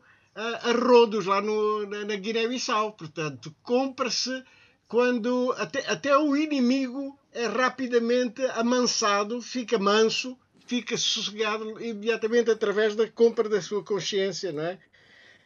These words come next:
Eh, com envelopes muito, muito interessantes, muito bem compostos, não é?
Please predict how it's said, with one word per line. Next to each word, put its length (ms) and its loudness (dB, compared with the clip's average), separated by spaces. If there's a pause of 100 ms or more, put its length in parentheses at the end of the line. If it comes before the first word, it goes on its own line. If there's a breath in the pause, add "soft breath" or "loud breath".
(140)
Eh, 280 2
com 260 4
envelopes 560 2
muito, 580 -6
muito 260 -6
interessantes, 840 -6
muito 320 -8
bem 180 -2
compostos, 800 -4
não 100 -10
é? 140 -8